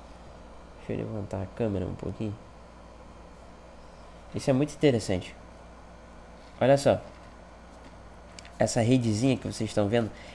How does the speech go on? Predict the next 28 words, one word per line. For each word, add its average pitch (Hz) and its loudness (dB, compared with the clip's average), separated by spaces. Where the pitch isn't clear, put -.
é - 0
pra 120 6
guardar 120 6
os 123 4
discos 143 2
e 127 6
o, 135 6
o, 131 6
e 151 8
o 175 12
M 143 10
D 110 8
que 127 -2
vocês 127 4
querem 139 8
levar 120 10
pra 131 6
rua 113 6
pra 113 4
jogar, 113 4
cara. 87 0
Você 107 -4
pode 135 0
encher 123 2
de 139 2
jogo 113 2
aqui, 101 -2
entendeu? 98 0